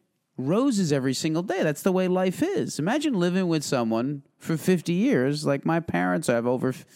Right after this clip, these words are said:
no, it's, uh, sixty years. Like, you think they're looking at each other going, "Honey, baby, you're the sweetest little baby. I love you so much. Little baby, gimme, gimme kissy." No. I mean, that's what they're saying.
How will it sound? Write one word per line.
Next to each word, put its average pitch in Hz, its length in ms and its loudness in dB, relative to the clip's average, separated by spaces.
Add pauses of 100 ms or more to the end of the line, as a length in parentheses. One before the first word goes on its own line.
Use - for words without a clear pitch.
(340)
no, 151 120 2
it's, - 140 -4
uh, 120 60 -6 (420)
sixty - 500 -2
years. - 500 -4 (1000)
Like, 180 200 -4
you 196 100 0
think 226 300 -2
they're 214 140 4
looking 202 280 2
at 202 120 2
each 196 160 -2
other 196 160 0
going, 180 260 -2
"Honey, 180 260 -4
baby, 160 500 -6 (300)
you're 175 160 -2
the 175 80 0
sweetest 180 460 -2
little 76 160 0
baby. 69 300 0
I 65 60 0
love 69 200 0
you 165 60 0
so 180 180 -4
much. 180 180 -2
Little 214 160 -2
baby, - 240 -4
gimme, 262 240 -4
gimme 240 220 -2
kissy." 233 300 -2 (280)
No. 359 320 -2 (560)
I - 40 -8
mean, 208 120 -2
that's 220 220 -2
what 226 140 -6
they're 170 140 -2
saying. 117 540 -6